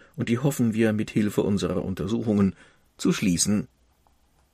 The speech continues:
Die ergänzenden Infos. Kompakt, drei Punkte. Erstens, Wissenschaft und Technik machen es möglich, neue Windparks mit gigantischer Leistung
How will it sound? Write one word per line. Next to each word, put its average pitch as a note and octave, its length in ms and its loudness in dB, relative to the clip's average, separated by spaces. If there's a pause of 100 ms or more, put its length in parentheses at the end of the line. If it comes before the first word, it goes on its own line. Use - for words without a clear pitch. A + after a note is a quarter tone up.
(3000)
Die D#3+ 260 2
ergänzenden B2 840 4
Infos. - 640 0 (120)
Kompakt, - 680 -2 (100)
drei A2 200 2
Punkte. D#3 560 0
Erstens, B2 560 2 (680)
Wissenschaft D#3 580 2
und B2+ 160 2
Technik D#3+ 440 2 (340)
machen C3 260 2
es C3 140 2
möglich, C3+ 460 8
neue C#3 360 6
Windparks C#3 640 0
mit B2+ 200 2
gigantischer C3 580 2
Leistung A2+ 500 2